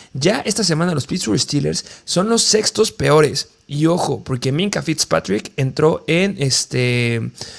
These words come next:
no recuerdo si fue protocolo de conmoción, pero está dudable o podría no jugar esta semana y,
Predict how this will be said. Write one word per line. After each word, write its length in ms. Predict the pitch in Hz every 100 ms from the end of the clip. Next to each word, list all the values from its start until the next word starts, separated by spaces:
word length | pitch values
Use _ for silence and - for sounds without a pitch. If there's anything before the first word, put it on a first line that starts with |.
| - -
no 80 |
recuerdo 220 | 226 240 196
si 40 |
fue 100 | 196
protocolo 280 | 208 175 175
de 60 |
conmoción, 580 | 175 135 127 - 190 285 - - _ _
pero 420 | 175 208 240 -
está 540 | 147 139 160 160 165 165
dudable 460 | 139 139 151 180
o 80 | 180
podría 320 | 123 127 139
no 120 | 139 147
jugar 220 | 156 143
esta 160 | 127
semana 400 | 127 117 135 151 170
y, 280 | 127 120